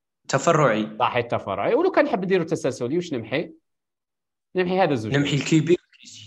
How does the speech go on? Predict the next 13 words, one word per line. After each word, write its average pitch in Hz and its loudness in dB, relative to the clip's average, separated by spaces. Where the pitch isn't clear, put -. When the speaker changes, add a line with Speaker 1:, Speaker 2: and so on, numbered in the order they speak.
Speaker 2:
آه، 120 0
اللي 165 0
نستنى 196 0
منه 113 -2
المعلومة. 82 -8
خلوه 190 -2
كي - -10
آ. - -4
هنا 127 -2
واش 185 -4
ولا 170 0
تفريغ 175 -4
تسلسلي. 98 -10